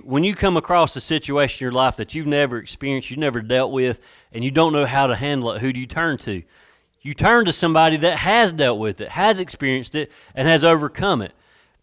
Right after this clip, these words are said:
If you've ever had to, to battle with cancer, yeah, you've got doctors that you can go to and talk to,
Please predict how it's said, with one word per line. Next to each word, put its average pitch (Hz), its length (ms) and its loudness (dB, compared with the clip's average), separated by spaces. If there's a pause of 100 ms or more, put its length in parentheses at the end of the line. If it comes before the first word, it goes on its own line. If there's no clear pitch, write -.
(360)
If 127 140 -12
you've 190 180 0
ever 180 440 4
had 160 280 0
to, 131 180 -2
to 120 280 -4
battle 139 560 2
with 123 180 -4
cancer, 135 540 -8 (2250)
yeah, 160 180 2
you've 165 220 2
got 170 280 2
doctors 151 420 -2
that 123 180 -8
you 127 80 -10
can 120 180 -8
go 110 160 0
to 127 180 -6
and 107 120 -6
talk 127 280 -8
to, 101 240 -8